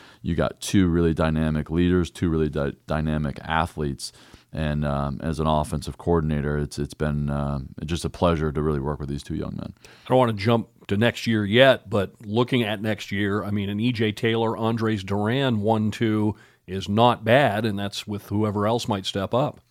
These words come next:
Speaker 1: Absolutely. And, and, and I think what you see is, uh, we got some other younger guys that I think are, are gonna be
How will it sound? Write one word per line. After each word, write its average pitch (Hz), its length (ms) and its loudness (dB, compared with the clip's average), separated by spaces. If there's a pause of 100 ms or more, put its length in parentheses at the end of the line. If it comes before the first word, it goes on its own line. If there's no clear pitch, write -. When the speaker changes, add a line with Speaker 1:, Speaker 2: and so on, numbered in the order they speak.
(140)
Speaker 1:
Absolutely. 82 480 2
And, 95 160 2
and, 92 160 2
and 87 100 2
I 85 60 2
think 90 240 0
what 69 120 0
you 73 40 -2
see 90 240 2
is, 78 220 0
uh, 78 160 2
we 95 100 2
got 87 160 0
some 87 160 0
other 85 140 2
younger 82 300 0
guys 80 380 2
that 78 120 0
I 76 60 -2
think 82 260 -4
are, 78 280 -2
are 78 220 0
gonna 82 240 0
be 73 320 -2